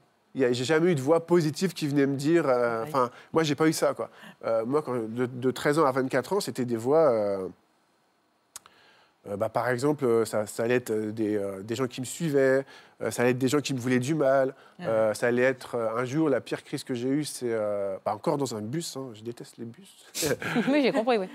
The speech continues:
Speaker 1: <laughs> Maintenant, ça va mieux, mais avant, j'ai, euh, les bus, fallait pas m'en parler, quoi. Euh, et j'étais dans un bus, pareil, je monte dans le bus, jusque-là, euh, j'allais faire du basket,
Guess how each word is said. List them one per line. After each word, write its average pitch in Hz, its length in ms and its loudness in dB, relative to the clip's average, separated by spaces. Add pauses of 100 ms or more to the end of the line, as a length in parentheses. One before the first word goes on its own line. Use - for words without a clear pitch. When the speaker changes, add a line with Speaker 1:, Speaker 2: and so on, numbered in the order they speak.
(220)
Speaker 1:
<laughs> 208 640 -2
Maintenant, 127 200 2
ça 196 140 0
va 165 120 4
mieux, 196 220 6
mais 170 120 4
avant, 143 200 2
j'ai, 185 220 -2
euh, 131 260 4
les 135 60 4
bus, 143 340 -2
fallait 123 240 0
pas 175 80 -8
m'en 208 140 -2
parler, 143 320 0
quoi. 139 120 -6 (520)
Euh, 113 340 4
et 139 80 2
j'étais 143 220 0
dans 151 120 2
un 143 120 4
bus, 190 240 0
pareil, 151 400 4
je 151 80 -4
monte 165 160 4
dans 151 140 6
le 143 60 4
bus, 190 240 2
jusque-là, 151 500 4
euh, 113 300 4
j'allais 131 200 2
faire 147 180 -2
du 139 80 0
basket, 131 380 -2